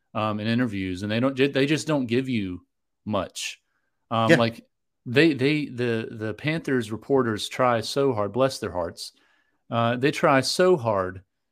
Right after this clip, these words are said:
Speaker 1: to just pull anything out of Bryce Young.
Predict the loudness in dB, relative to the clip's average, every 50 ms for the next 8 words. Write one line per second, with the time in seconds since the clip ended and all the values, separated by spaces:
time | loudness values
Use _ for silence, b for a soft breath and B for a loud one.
0 | _ _ _ _ -8 -4 -2 0 0 0 -2 -2 -2 -2 -2 -2 -2 -4 -12 -6
1 | -2 2 4 4 4 4 2 -4 _ -10 -4 -2 0 0 0 -2 -4 -6 -6 -6
2 | -6 -6 -4 -6 -8 -6 -4 -2 0 0 0 -2 -4 -6 -10 -16 -20 _ _ _
3 | -4 2 4 4 4 2 0 -2 -2 0 0 0 0 -2 -4